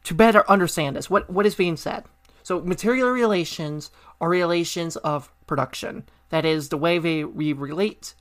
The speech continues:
to the various pr-, ways we labor and produce things. So basically, uh, highly oversimplifying things, bourgeoisie, proletariat.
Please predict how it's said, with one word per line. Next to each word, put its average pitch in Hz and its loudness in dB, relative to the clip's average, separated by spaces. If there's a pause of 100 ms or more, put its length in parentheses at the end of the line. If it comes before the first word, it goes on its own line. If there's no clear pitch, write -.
(140)
to - -6
the 175 0
various 165 0
pr-, - -10
ways 147 -2
we 151 -4
labor 143 -2
and 131 -4
produce 143 -2
things. - -12 (180)
So - 2
basically, 214 0 (800)
uh, 156 10 (240)
highly 233 2
oversimplifying 170 -2
things, 147 -8 (580)
bourgeoisie, 202 4 (1200)
proletariat. 151 2